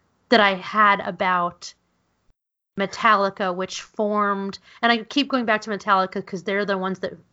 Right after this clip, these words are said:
they were who I was first introduced to and began to appreciate thrash. So, you know, they're the epicenter for me. Um, there is something about this album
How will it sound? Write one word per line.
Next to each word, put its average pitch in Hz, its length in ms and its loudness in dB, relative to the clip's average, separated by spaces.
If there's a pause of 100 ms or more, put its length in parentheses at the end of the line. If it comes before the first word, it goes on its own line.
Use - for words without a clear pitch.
(720)
they 226 160 6
were 202 140 4
who 208 100 2
I 196 80 4
was 180 160 -6
first 190 260 -2
introduced 202 800 -6
to 180 400 -6 (840)
and 190 320 0
began 185 540 2 (100)
to 214 160 2
appreciate 196 680 0
thrash. 175 560 0 (380)
So, 180 500 2
you 208 100 -2
know, 185 300 -2 (100)
they're 196 160 0
the 185 100 2
epicenter 185 560 -2
for 185 160 -4
me. 175 300 -4 (800)
Um, 180 480 6 (1400)
there 208 320 8
is 202 120 2
something 214 420 2
about 190 320 4
this 185 200 -4
album 185 720 0